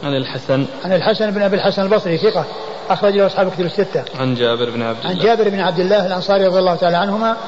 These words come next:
Speaker 2: وهو الصحابي الجليل، أحد السبعة المعروفين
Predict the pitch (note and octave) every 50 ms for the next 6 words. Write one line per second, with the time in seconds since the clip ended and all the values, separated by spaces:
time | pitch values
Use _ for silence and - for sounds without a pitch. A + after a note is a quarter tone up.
0 | - - - - - - - F#3 E3+ F#3+ F#3+ F#3 F3+ F3+ F3+ - - - F3+ -
1 | F#3 - F#3+ G3 F3+ F#3 F3 F3 D#3+ E3+ F3 F#3 G#3 A3 A3 A3+ - - - -
2 | - - - - - G3 - G3 F3 F3 E3 - G#3 G#3+ G3 F#3+ E3 F#3+ F#3 F3
3 | F3+ F3+ E3 C#3+ G3 F#3+ F#3 F3+ F3+